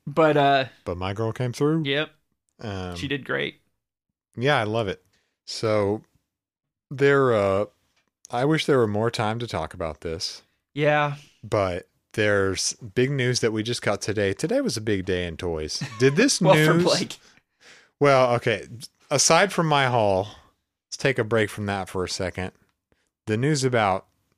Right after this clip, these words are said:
Speaker 2: D C and McFarlane Toys,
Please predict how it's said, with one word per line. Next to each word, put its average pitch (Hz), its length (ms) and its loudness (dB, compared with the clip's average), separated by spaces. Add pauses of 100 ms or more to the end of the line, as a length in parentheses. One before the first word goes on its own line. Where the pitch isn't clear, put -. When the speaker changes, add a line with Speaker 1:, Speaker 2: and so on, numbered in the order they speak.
(120)
Speaker 2:
D 127 180 0
C 92 600 -2
and 95 240 -6
McFarlane 107 600 -4
Toys, 87 600 -4